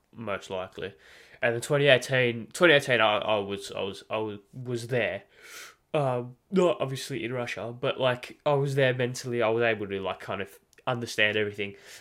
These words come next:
And obviously now I'm, I'm more than mentally prepared for it. And yeah, I, I felt these buzz, I felt this excitement, like, maybe, maybe half an hour, twenty minutes, uh, before kickoff.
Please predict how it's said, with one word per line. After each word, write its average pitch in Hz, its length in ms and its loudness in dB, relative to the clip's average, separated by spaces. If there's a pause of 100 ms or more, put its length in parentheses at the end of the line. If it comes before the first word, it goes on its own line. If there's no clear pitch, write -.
(120)
And 127 280 2
obviously 110 360 2
now 98 260 2
I'm, 90 280 -2
I'm 95 180 -2
more 92 200 -6
than 87 180 -12
mentally 87 320 -8
prepared 95 380 -2
for 104 240 0
it. - 140 -6
And 113 600 0 (800)
yeah, 135 380 6
I, 123 320 6
I - 20 2
felt 135 340 4
these 131 140 0
buzz, 120 340 2
I 117 60 -4
felt 127 200 2
this 120 140 -6
excitement, 113 640 0
like, 110 200 -2
maybe, 110 560 -6
maybe 135 500 0
half 131 340 -2
an 147 60 -4
hour, 151 360 0
twenty 139 260 -4
minutes, 139 560 -6
uh, 120 200 -2
before 123 500 -6
kickoff. 127 500 -2